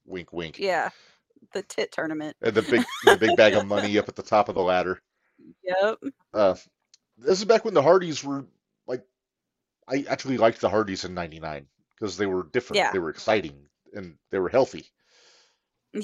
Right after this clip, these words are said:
Speaker 1: And, uh,
Speaker 2: <laughs> Weren't botching
Speaker 1: uh,
Speaker 2: everything.
Speaker 1: that was, this was the first time I saw Jeff do that, like, split-legged leg drop off over the top of the ladder when he would do, like, the, which I thought
Speaker 2: Yep.
Speaker 1: was crazy looking. I don't know how he still had a tailbone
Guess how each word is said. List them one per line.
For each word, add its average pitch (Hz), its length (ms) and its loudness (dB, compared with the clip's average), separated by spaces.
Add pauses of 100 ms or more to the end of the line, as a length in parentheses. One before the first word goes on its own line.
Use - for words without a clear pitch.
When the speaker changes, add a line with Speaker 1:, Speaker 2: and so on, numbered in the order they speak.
(140)
Speaker 1:
And, 208 200 -4
uh, 226 140 6
Speaker 2:
<laughs> - 1600 -20
Weren't 208 220 0
botching 214 400 8
Speaker 1:
uh, 180 40 -2
Speaker 2:
everything. 170 480 -10 (360)
Speaker 1:
that 143 120 4
was, - 240 0
this 127 220 -8
was 131 140 -6
the 123 80 -4
first - 260 0
time 120 120 0
I 110 60 2
saw 113 220 2
Jeff 107 300 -2
do 110 120 -6
that, 95 240 0 (280)
like, 104 220 -12
split-legged 104 960 -4
leg 104 160 0
drop 101 340 2
off 98 260 2 (100)
over 101 280 -6
the 87 100 -18
top 101 280 0
of 90 100 -10
the 101 80 -6
ladder 98 460 -2 (260)
when 101 140 -20
he 101 80 -20
would 95 120 -18
do, 98 100 -6
like, 92 200 -4
the, 90 260 -6 (760)
which 120 180 -6
I 98 60 2
thought 92 160 0
Speaker 2:
Yep. 180 100 2
Speaker 1:
was - 140 -6
crazy 92 400 -4
looking. 101 420 -6
I 107 100 -4
don't 98 120 -4
know 85 100 -4
how 90 160 -2
he 82 220 -10 (460)
still - 180 -6
had 92 180 2
a 95 60 -4
tailbone 110 520 -2